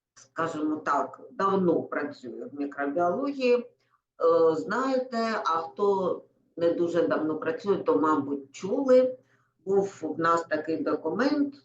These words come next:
методичні рекомендації, е, щодо проведення мікробіологічного моніторингу в тому числі. Е, цей документ, е, був розроблений, він,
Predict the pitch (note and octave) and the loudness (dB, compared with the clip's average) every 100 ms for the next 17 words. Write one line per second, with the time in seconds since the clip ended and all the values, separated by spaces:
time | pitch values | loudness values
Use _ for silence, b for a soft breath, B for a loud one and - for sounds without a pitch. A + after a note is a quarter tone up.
0 | _ D#3+ D#3+ E3 E3 D#3 - D3+ C#3+ C3 | _ -8 0 2 2 -2 -4 -4 -2 -2
1 | - _ D3 C#3+ - D3 C#3+ F3 C4+ D4 | -6 _ -2 -2 0 0 0 0 2 0
2 | - - A#3+ B3 A#3+ A#3+ B B _ F3 | -2 -4 4 6 6 2 B B _ 2
3 | F#3 F#3 G#3+ G#3 G3 - F#3 F3 F#3 F#3 | 2 0 -2 2 0 2 0 2 2 0
4 | E3+ E3+ F3 E3+ D#3+ D#3+ - _ _ _ | 2 0 2 0 0 -2 -8 _ _ _
5 | E3 - E3+ F3 E3 E3 D#3+ D3+ D3 - | -4 2 2 4 6 6 6 2 -6 -8
6 | C#3+ - C#4 B3+ - - D4 D#4+ C#4+ C4 | -6 -4 -4 -6 -10 -4 0 2 2 0
7 | A#3+ B3 A#3+ _ A3 G#3+ - - F#3+ - | 0 -6 -6 _ -4 -4 -8 -12 -14 -12
8 | F3 F#3+ F#3+ F#3 B B B B - E3 | -8 -4 -2 -4 B B B B 0 4
9 | E3 E3 E3 D#3+ D#3+ E3 G3+ G#3 F3+ F3 | 6 6 6 6 4 2 -2 0 2 0
10 | E3+ F3 F3+ E3+ D#3 - C#3+ B2+ A#2+ A2+ | -2 0 2 2 0 -4 -2 0 0 -4
11 | G2+ - _ _ _ _ _ _ D#3+ - | -8 -14 _ _ _ _ _ _ -4 -2
12 | D#3 D#3 E3+ D#3+ C#3+ C#3 C#3+ C#3 C#3 C3+ | -2 0 2 2 2 2 2 0 -2 -4
13 | C3 _ _ _ _ _ _ _ _ _ | -6 _ _ _ _ _ _ _ _ _
14 | _ _ _ _ _ E3+ E3 D#3 C#3+ | _ _ _ _ _ 2 2 0 -6